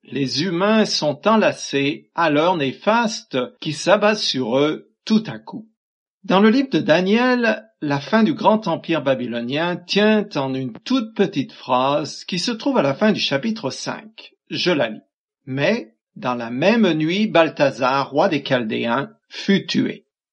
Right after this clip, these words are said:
Verset trente. D'après les historiens grecs Hérodote et Xénophon, la prise de Babylone s'est déroulée comme suit. La ville était traversée du nord au sud par un fleuve, l'Euphrate.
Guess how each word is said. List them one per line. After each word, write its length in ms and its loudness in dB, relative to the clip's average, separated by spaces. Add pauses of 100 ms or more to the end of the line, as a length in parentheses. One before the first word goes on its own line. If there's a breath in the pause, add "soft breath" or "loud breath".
(160)
Verset 440 -8
trente. 260 -20 (260)
D'après 300 4
les 180 2
historiens 520 0
grecs 540 2 (260)
Hérodote 1040 -2 (400)
et 220 -2
Xénophon, 880 -2 (380)
la 120 2
prise 260 0
de 80 2
Babylone 520 4
s'est 200 -2
déroulée 720 0
comme 220 -4
suit. 400 -6 (340)
La 100 2
ville 180 4
était 200 0
traversée 580 0
du 140 -2
nord 200 -6
au 80 -6
sud 420 -6
par 180 -4
un 140 -6
fleuve, 560 4
l'Euphrate. 640 -4